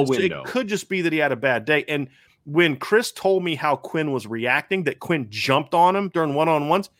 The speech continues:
Speaker 1: Quinn doesn't normally jump on guys during one-on-ones. And when he pulled him out during team and went right to him, it tells me that that's not something that they're used to seeing with Kane.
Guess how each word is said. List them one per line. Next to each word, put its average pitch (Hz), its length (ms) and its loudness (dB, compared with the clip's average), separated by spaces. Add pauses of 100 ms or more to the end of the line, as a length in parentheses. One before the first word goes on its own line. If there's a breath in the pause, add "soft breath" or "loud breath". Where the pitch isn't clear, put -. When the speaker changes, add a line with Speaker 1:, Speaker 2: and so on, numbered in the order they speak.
(200)
Speaker 1:
Quinn 277 220 2
doesn't 240 300 2
normally 180 300 2
jump 151 300 0
on 135 120 2
guys 117 280 2
during 110 240 -2
one-on-ones. 92 720 -8 (460 soft breath)
And 143 160 4
when 151 120 6
he 143 80 4
pulled 180 340 6
him 156 80 2
out 151 220 2
during 139 220 2
team 165 280 2
and 135 80 2
went 139 160 0
right 120 360 0
to 165 200 2
him, 185 140 2
it - 120 -6
tells 165 300 0
me 143 100 0
that 123 180 2 (580)
that's 147 360 0
not 143 440 2
something 147 360 0
that 131 120 -2
they're 131 140 2
used 120 420 -2
to 120 80 -10
seeing 117 280 -4
with 98 140 -10
Kane. - 320 -12